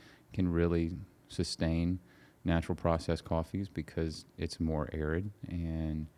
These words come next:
you need lower humidity for natural processing. We talked about on another episode.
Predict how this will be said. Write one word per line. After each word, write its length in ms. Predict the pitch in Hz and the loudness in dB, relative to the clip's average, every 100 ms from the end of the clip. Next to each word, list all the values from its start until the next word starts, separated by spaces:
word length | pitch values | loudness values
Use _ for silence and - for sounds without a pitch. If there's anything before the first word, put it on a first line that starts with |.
| - - | -20 -10
you 180 | 92 82 | -2 0
need 340 | 80 78 78 | 0 0 -2
lower 260 | 78 80 78 | 0 0 0
humidity 540 | - 78 80 78 76 | -2 0 0 0 -4
for 520 | 76 - 78 76 76 78 | -6 -6 -4 -4 -4 -6
natural 340 | 85 82 - - | -6 -8 -10 -8
processing. 720 | - - - 62 - 53 90 - - - - | -6 -6 -6 -8 -6 -10 -10 -16 -20 -20 -10
We 80 | 76 | -10
talked 220 | - - | -8 -8
about 180 | 78 78 | -6 -4
on 120 | 80 | -4
another 280 | 78 78 - | -4 -4 -6
episode. 520 | 78 - - - 65 | -6 -10 -10 -8 -8